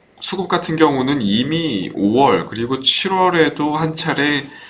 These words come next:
어, 시세가 강하게 분출이 됐었습니다. 어, 지금 주봉 차트로 놓고 보시면 아시겠지만, 어, 이미 엄청난,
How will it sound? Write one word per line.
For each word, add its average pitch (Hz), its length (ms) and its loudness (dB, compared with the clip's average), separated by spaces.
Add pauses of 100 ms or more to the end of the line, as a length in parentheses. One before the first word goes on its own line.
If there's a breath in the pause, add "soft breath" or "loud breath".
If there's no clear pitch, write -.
(180 loud breath)
어, 107 320 4
시세가 139 420 0
강하게 123 420 -2
분출이 110 380 -4
됐었습니다. 92 800 -4 (840 loud breath)
어, 92 200 -8
지금 123 460 0
주봉 139 360 4
차트로 127 580 2
놓고 101 320 -2
보시면 104 520 -2
아시겠지만, 107 920 -4 (580 soft breath)
어, 85 640 -4
이미 127 760 -4
엄청난, 139 800 -4